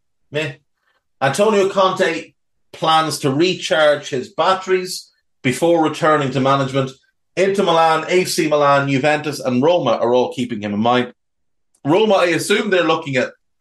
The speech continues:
Mourinho might leave 'cause they won't sack him. Milan would complete the,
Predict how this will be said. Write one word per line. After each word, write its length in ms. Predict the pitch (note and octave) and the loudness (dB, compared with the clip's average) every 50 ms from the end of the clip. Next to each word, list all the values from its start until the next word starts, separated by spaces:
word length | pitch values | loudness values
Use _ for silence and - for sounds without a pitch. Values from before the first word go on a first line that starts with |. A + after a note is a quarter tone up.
| _ _ _ _ _ _ - | _ _ _ _ _ _ -2
Mourinho 420 | C#3 C#3+ D#3 D#3 D3+ C#3+ C3+ B2+ | 2 2 2 4 2 2 0 2
might 280 | B2+ C3 C3 B2+ B2+ G#2 | 2 2 2 2 0 0
leave 420 | A#2+ C3 D3 F3 F#3 F#3 F#3 - - _ | 0 2 2 2 0 -2 -6 -10 -18 _
'cause 160 | - C#3 B2 | -4 -4 -2
they 140 | - B2+ B2+ | 0 0 0
won't 240 | D3+ F#3 F#3+ D3+ - | 2 0 0 -2 0
sack 240 | - A2+ A#2 A#2+ - | 0 0 0 -2 -4
him. 240 | F#2+ G2 G#2+ A2 _ _ _ _ _ _ _ _ _ _ _ _ _ _ _ _ _ _ _ _ _ _ _ _ _ _ _ _ _ _ _ _ _ _ _ - - _ | -10 -18 -20 -20 _ _ _ _ _ _ _ _ _ _ _ _ _ _ _ _ _ _ _ _ _ _ _ _ _ _ _ _ _ _ _ _ _ _ _ -20 -16 _
Milan 580 | - C#3 D#3 D#3+ E3+ F#3 G3 F#3+ F3 D3+ - - _ _ _ _ _ _ | -2 0 2 4 6 6 6 4 4 0 -4 -10 _ _ _ _ _ _
would 280 | D3+ C#3+ D3 C#3 C#3 - | -2 0 0 0 -2 -2
complete 480 | - C#3+ B2+ C3 D3+ D3 C#3 A#2+ - | -4 -4 -2 0 0 0 0 -2 -2
the, 320 | - B2+ B2 A#2 G#2 - | 0 0 0 0 -2 -8